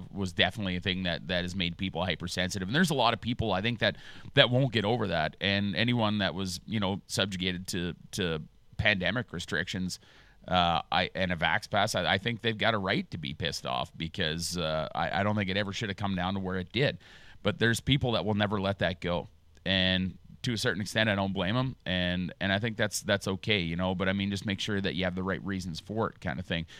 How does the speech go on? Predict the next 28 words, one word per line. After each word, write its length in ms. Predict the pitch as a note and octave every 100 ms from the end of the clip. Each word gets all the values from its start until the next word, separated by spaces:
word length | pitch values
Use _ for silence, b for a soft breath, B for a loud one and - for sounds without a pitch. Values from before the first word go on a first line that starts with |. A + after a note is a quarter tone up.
| B B -
There's 220 | B2 A2
people 280 | C#3 B2+ B2+
that 140 | A2
won't 260 | B2 C3 A2
let 240 | A#2 A#2+ -
the, 360 | A#2 G#2+ F#2 -
the 140 | A#2
mentality 680 | A2 G#2+ F#2 - F#2+ B2+ G#2+
of 80 | F2+
it 140 | E2
go, 300 | G2 F2 F2+ F#2+ - -
and, 520 | F#2+ F#2+ F#2+ F#2+ F#2
uh, 220 | F#2 F2+ F2 - -
like, 220 | G#2+ F#2+
pandemic 520 | - A#2 G#2+ G#2+ G#2+ F#2
in 120 | F#2+
general, 480 | F#2 A2 G2 E2 F2 B B B -
it 120 | G#2 G2
won't 280 | A2 B2+
matter 320 | - A2+ A2+ G#2+
what 180 | G2+ -
anything 600 | G#2 G#2+ G#2+ A2 G#2 G#2
anybody 460 | G2+ G#2 G2 F#2
says. 460 | F2+ G2+ F#2+ F#2+ E2+
They're 220 | E2+ F#2
gonna 220 | F#2 F#2+
have 340 | F#2 F#2+ F#2+ F#2
what 300 | F#2 F#2+